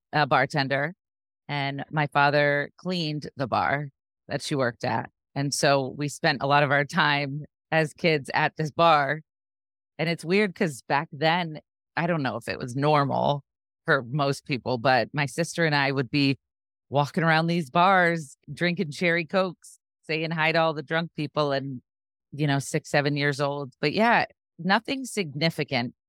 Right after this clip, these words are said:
happened to lead me to what ultimately happened with me. I think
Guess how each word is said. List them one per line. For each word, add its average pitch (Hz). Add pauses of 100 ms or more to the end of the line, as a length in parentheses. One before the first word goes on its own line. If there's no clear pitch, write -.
(200)
happened 107 (300)
to 156
lead 135 (120)
me 131
to 127
what 117
ultimately 139 (520)
happened 160
with 170
me. 175 (760)
I 160
think 160